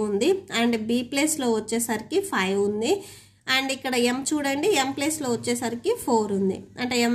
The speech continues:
వాల్యూ ఫోర్కి ఈక్వల్ అవుతుంది. So ఇప్పుడు ఈ మోడల్లో చూడండి, so ఏ ప్లేస్లో త్రీ రాశారు already వాళ్ళు ఇచ్చారు and m ప్లేస్లో ఫోర్ already వాళ్ళు ఇచ్చారు, B ప్లేస్లో వచ్చేసరికి ఫైవ్, so వాళ్ళు ఇచ్చారు. So ఇక్కడ m ప్లేస్లో ఎంత ఉండాలి,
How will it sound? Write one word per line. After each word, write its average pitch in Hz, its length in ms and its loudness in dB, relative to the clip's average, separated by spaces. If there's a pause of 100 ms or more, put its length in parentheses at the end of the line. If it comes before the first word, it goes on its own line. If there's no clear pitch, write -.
వాల్యూ 262 380 2
ఫోర్కి 226 400 -4
ఈక్వల్ 190 340 -6
అవుతుంది. 180 320 -8 (340)
So 359 80 4 (320)
ఇప్పుడు 440 380 2
ఈ 285 60 0 (100)
మోడల్లో 240 440 2
చూడండి, 220 400 -2 (260)
so 277 100 -2 (220)
ఏ - 20 4 (140)
ప్లేస్లో 277 380 0 (140)
త్రీ 240 140 0 (100)
రాశారు 214 460 -2 (200)
already 226 360 0
వాళ్ళు 208 220 -2
ఇచ్చారు 220 360 -2 (320)
and 226 120 2 (160)
m 214 40 -2 (100)
ప్లేస్లో 247 320 -2 (100)
ఫోర్ 214 280 -2
already 208 380 -2
వాళ్ళు 190 220 0
ఇచ్చారు, 208 340 -2 (540)
B 285 100 4 (120)
ప్లేస్లో 294 420 2
వచ్చేసరికి 233 500 -4 (120)
ఫైవ్, 240 220 2 (140)
so 240 100 -2 (140)
వాళ్ళు 202 220 2
ఇచ్చారు. 226 360 -2 (100)
So 349 60 0 (100)
ఇక్కడ 262 160 -4 (120)
m 247 120 -2
ప్లేస్లో 254 360 -2
ఎంత 226 220 -4
ఉండాలి, 233 340 0